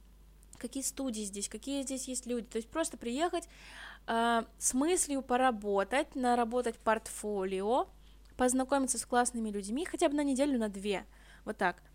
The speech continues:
Заранее там забронировать все, а, приехать, поработать, посмотреть, пообщаться и уже думать, переезжать, не переезжать, потому что, опять же, город, а, такой,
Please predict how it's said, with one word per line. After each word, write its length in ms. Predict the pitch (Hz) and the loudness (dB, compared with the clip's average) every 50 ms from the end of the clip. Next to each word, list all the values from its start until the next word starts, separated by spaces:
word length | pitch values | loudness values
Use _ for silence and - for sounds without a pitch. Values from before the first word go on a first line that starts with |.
| - - - - - - - - - | -20 -20 -20 -20 -20 -20 -20 -12 -2
Заранее 480 | 226 214 277 277 285 254 226 214 202 190 | 2 6 8 8 10 10 8 8 4 0
там 180 | - 180 185 | -6 -8 -6
забронировать 540 | 190 202 196 208 220 233 233 214 202 180 180 | -4 -4 -2 0 0 0 0 0 -2 -2 -6
все, 420 | - - - - 320 339 392 466 453 - - - - - - - - - - - - - - - - - - | -4 -4 -2 0 2 4 2 2 0 -6 -20 -20 -20 -20 -20 -20 -20 -20 -20 -20 -20 -20 -20 -20 -18 -12 -8
а, 200 | 220 220 220 226 | -8 -6 -6 -6
приехать, 720 | - - 277 294 311 359 403 403 - 381 349 - - - - - - - - - - - | -6 -4 -2 0 2 2 4 4 2 0 0 -2 -6 -18 -20 -20 -20 -20 -20 -20 -12 -4
поработать, 760 | - 226 226 240 269 277 320 359 370 359 349 320 - - - - - - - - - - | 0 2 2 2 2 2 2 2 2 2 0 -4 -4 -8 -12 -14 -20 -20 -20 -20 -10 -4
посмотреть, 520 | 233 226 - - 254 269 - 339 370 - | -2 0 0 0 0 0 2 0 0 2
пообщаться 540 | - 240 254 - - 320 339 339 - - 285 - - - - - - - - - - - - - - - | 4 2 2 4 6 6 6 6 4 0 -4 -4 -6 -16 -16 -16 -16 -18 -18 -18 -20 -20 -20 -14 -4 2
и 160 | 320 349 349 | 4 6 6
уже 240 | 311 262 240 269 262 | 6 6 6 6 4
думать, 320 | 214 214 196 185 190 - | 4 2 -2 -4 -6 -6
переезжать, 480 | - 214 220 226 247 247 277 302 330 330 | -4 -2 2 4 4 6 8 8 6 6
не 100 | 302 269 | 4 -2
переезжать, 520 | 254 254 233 - 240 233 202 196 - - | -2 -2 -4 -2 -2 -4 -2 -4 -4 -6
потому 280 | - - - 220 220 220 | -6 -8 -6 -4 -4 -4
что, 160 | - - - 233 | -2 -2 -2 0
опять 260 | 226 - 214 196 190 | 2 2 2 2 2
же, 80 | 196 | -2
город, 420 | 202 214 226 214 196 - - - - - - - - - - - - - - - - - | -2 0 2 2 0 0 -6 -12 -20 -20 -20 -20 -20 -20 -20 -20 -20 -20 -20 -20 -14 -12
а, 300 | 208 214 208 202 202 208 | -10 -8 -8 -8 -8 -6
такой, 380 | - 254 - - 185 170 196 208 | -6 -6 -4 -4 -4 -6 -6 -10